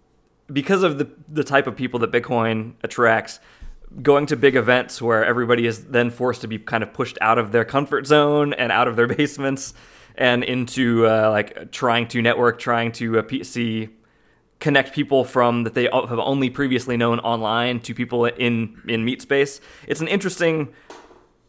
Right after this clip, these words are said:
it's an interesting back and forth. And yeah, I agree that it's a, it's incredibly valuable, right? Right now in the Bitcoin space, it's an incredibly valuable tool. The thi-, I would say, other than stacking,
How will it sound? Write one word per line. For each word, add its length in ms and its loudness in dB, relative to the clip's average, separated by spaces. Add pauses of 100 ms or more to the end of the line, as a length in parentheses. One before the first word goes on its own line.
(260)
it's 120 -12
an 60 -4
interesting 280 0
back 200 2
and 120 -4
forth. 320 2
And 140 -2
yeah, 140 6
I 140 4
agree 340 0
that 360 -4
it's 260 0 (160)
a, 160 0 (260)
it's 120 -4
incredibly 400 2
valuable, 580 0 (120)
right? 340 -2
Right 340 2
now 220 2
in 80 0
the 60 -4
Bitcoin 280 -4
space, 280 -6
it's 140 -10
an 100 -4
incredibly 680 -2
valuable 420 0
tool. 360 -8 (280)
The 80 -2
thi-, 180 0
I 100 6
would 140 2
say, 320 4 (220)
other 180 2
than 120 0
stacking, 640 -2